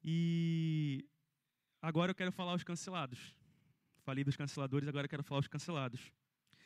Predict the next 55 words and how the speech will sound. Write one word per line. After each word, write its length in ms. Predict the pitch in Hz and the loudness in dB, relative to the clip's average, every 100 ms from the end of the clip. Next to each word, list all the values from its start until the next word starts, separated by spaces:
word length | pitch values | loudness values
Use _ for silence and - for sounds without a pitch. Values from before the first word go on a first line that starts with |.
| - | -4
Se 200 | - 247 | 6 8
Jesus, 760 | 247 208 175 247 202 - - - _ _ | 8 8 10 10 10 4 -6 -14 _ _
é, 340 | 156 151 147 143 | 0 2 4 4
aceita 720 | 170 170 - 214 202 - 131 - _ _ _ _ - | 2 2 4 4 4 2 0 -2 _ _ _ _ -4
que 80 | 147 | -2
aquela 280 | - 156 | 0 0
mulher, 340 | 156 147 139 117 | 2 2 2 0
se 160 | - | 0
Jesus 320 | 180 175 180 175 | 0 2 2 0
fala 260 | 165 151 | -2 -2
assim, 280 | 147 - 139 | -2 -4 -4
"Ah, 160 | 233 214 | -4 -4
não, 240 | 214 196 | -2 -2
peraí, 460 | 185 202 185 143 - _ _ _ _ | -2 0 2 2 -2 _ _ _ _
traz 180 | - 180 | -4 -4
aqui 180 | 190 - | -2 -4
essa 180 | 170 170 | -4 -2
mulher. 320 | 156 160 156 | 0 0 -2
Não, 200 | 151 202 | -4 -2
gente, 240 | 156 120 | -2 -4
vai 140 | 139 185 | -6 -4
embora, 320 | 156 170 139 | -2 -2 -2
deixa 240 | 117 160 | -4 -6
ela 80 | 175 | -6
aqui, 240 | 156 165 160 | -8 -8 -6
ela 100 | 143 165 | -6 -8
foi 140 | - 165 | -8 -6
pega 140 | 156 | 0
em 20 | |
adultério, 320 | 143 156 165 | 0 0 -2
tudo 140 | - 170 | -4 -4
bem, 180 | 156 123 _ _ _ - | -2 -4 _ _ _ -2
eu 80 | |
vou 100 | 139 | 2
resolver 340 | 156 156 151 147 | 2 2 0 -2
isso." 320 | 120 - - _ _ _ _ _ _ | -4 -6 -14 _ _ _ _ _ _
Se 120 | - | -2
Jesus 240 | 202 208 220 | 2 4 6
diz 220 | 208 156 | 6 6
isso, 220 | 220 - | 4 4
ele 80 | 185 | 2
seria 180 | 202 190 | 2 2
conivente 420 | 196 180 185 - | 2 2 0 -2
com 80 | 185 | -4
o 40 | |
pecado, 320 | 190 170 160 | -2 -2 -4
mas 120 | 151 | 0
Jesus 200 | 151 160 | 2 2
não 100 | 170 | 0
pode 240 | 170 170 160 | -2 -6 -4
ser 80 | 151 | -6
conivente 340 | 135 131 127 | -4 -4 -6
com 40 | - | -6
o 40 | |
pe-, 100 | - | -8